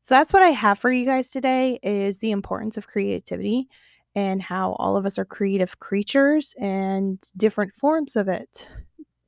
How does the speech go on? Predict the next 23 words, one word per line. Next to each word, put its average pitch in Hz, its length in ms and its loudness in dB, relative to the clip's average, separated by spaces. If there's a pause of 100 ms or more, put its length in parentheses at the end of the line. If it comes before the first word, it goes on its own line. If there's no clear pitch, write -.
(100)
and 208 280 0
how 208 280 4
we 220 160 2
can 220 160 2
utilize 202 500 4
it, 190 260 -2
um, 185 400 -4 (760)
for 202 340 2
our 190 280 0 (120)
businesses, 285 680 2
and 240 240 2
just 269 160 -6
having 311 240 2
that 247 140 2
mindset 208 680 2
shift, 302 320 0
and 226 160 -2 (100)
also 240 500 2
know 208 380 2
that 190 260 -2
it, - 160 -10
this 202 240 -2
is 226 240 -2